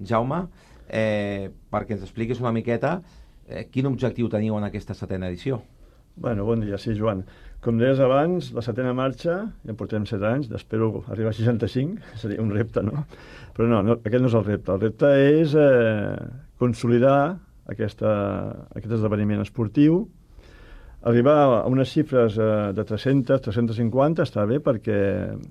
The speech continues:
Speaker 2: al final el parc de Collserola ens limita a cinc-centes persones, no? I, sens dubte, és una, una marxa on es practica l'esport, l'esport de, podríem dir, de moda, que és la marxa nòrdica,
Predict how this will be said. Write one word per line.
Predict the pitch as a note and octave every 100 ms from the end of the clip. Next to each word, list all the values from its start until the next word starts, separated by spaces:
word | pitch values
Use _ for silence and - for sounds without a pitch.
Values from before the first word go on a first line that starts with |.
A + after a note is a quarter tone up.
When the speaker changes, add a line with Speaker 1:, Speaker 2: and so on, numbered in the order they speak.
| - -
Speaker 2:
al |
final | G#2 A2 A2+ C3
el |
parc | - G#2+
de | G#2+ G2+
Collserola | A2 A#2 G#2+ B2+ C3
ens |
limita | B2+ A#2+ A#2+ G#2
a |
cinc-centes | G#2+ F#2 A2 G2+ G2+ -
persones, | F#2+ - G2 F#2 F#2
no? | - - - _ _ - - - - - - - -
I, | C#3+ C#3 C3+ C3 B2+
sens | A#2+ C3+ A#2+
dubte, | D#3 C#3 F#3+ F3 B2+
és | A#2+
una, | C3 C3 -
una | B2+ B2 A2+ A#2
marxa | C3 A#2 - D#3+ F3 F#3 D#3+ A#2+
on |
es | A2+
practica | A2+ A2+ A2+ B2+ B2 A#2 A2 G2+
l'esport, | E2+ A2+ - C3 E3 A3 C3+
l'esport | - A2+ A2+
de, | A2 G#2+ F#2+ G2 G2 _
podríem | - G#2 A#2+
dir, | A#2+ A2+
de | A2
moda, | A#2 C3 F#3+ F3+
que | C#3
és | G2+
la | G2+
marxa | G#2 -
nòrdica, | G#2 A#2 A#2+ C3+ D#3+